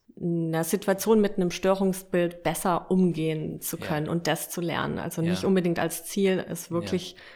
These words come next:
Speaker 1: komplett zu heilen, was gar nicht immer möglich ist. Ähm, nicht durch die Verhaltenstherapie, aber vielleicht auch nicht durch andere, sondern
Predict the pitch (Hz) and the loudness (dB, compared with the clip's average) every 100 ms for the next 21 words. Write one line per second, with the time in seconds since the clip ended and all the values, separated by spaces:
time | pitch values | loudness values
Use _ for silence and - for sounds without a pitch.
0 | - - 180 185 185 185 180 214 226 190 | -14 0 2 2 0 -2 4 4 6 2
1 | - 175 170 - - 185 170 202 208 202 | 0 -2 -2 -6 0 2 4 4 2 -2
2 | - 190 - - - - - _ - 175 | 0 -2 -6 -18 -20 -20 -20 _ -6 -2
3 | 165 180 185 185 180 175 160 180 208 190 | 0 2 2 2 -4 -2 0 0 2 -2
4 | 180 175 175 180 165 165 165 160 - 160 | 0 -2 0 -2 0 -2 -2 -4 -4 -6
5 | - - _ 170 170 - 170 165 220 208 | -8 -16 _ -4 -4 0 2 4 6 6
6 | 208 202 175 170 165 | 4 2 0 0 0